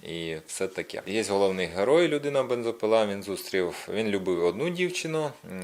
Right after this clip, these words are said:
але на його шляху трапилась друга дівчина. І він... е, поетапно почав уже замічати, що він влюбляється в неї, е, з, з новою, як,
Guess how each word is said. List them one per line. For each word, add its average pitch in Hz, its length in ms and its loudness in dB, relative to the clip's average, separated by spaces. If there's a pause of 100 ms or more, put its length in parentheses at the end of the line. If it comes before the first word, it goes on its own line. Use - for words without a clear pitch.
але 104 260 4
на 104 160 2
його 98 260 0
шляху 95 420 0
трапилась 101 480 4
друга 90 300 2
дівчина. 73 520 -4 (420)
І - 60 -8
він... 147 280 0
е, 95 600 2 (320)
поетапно 98 960 6 (320)
почав 110 300 2
уже 98 180 2
замічати, 101 460 4
що 101 160 0
він 110 180 0
влюбляється 101 520 2
в 95 40 -2
неї, 87 360 -2 (180)
е, 78 200 -8
з, - 360 -12
з 87 40 -12
новою, 90 320 -2
як, 76 180 -8